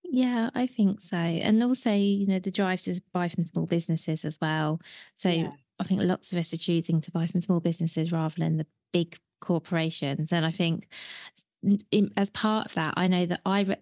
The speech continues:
Speaker 1: I remember the brands more when I feel like I know something about them, whether they've been on the podcast and I've spoken to them or whether I've watched a story or heard them on another podcast. I just think it's,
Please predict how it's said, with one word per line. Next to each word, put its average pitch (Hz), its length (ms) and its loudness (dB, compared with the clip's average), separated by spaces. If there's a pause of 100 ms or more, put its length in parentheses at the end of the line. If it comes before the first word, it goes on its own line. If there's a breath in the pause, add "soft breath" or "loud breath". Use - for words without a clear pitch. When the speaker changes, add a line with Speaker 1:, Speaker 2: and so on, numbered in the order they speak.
(140)
Speaker 1:
I 196 140 2
remember 175 420 2
the 180 100 -2
brands 165 440 0
more 156 460 2
when 170 160 2
I 160 100 0
feel 170 200 -2
like 160 200 -4
I 175 80 2
know 160 160 2
something 156 320 0
about 151 340 -4
them, 147 320 0
whether 151 500 -2
they've 151 140 -2
been 151 120 -2
on 160 100 0
the 156 40 -6
podcast 208 480 0
and 175 60 2
I've 151 60 -4
spoken 180 400 2
to - 120 -8
them 175 220 2
or 151 60 0
whether 156 260 -4
I've 147 220 -4 (480 loud breath)
watched - 320 -2
a 151 40 -4
story 180 560 2
or 139 300 -2
heard 160 280 -2
them 160 100 0
on 151 80 2
another 151 260 0
podcast. 170 600 -2
I 143 60 -2
just - 220 -4
think 175 240 2
it's, - 380 -6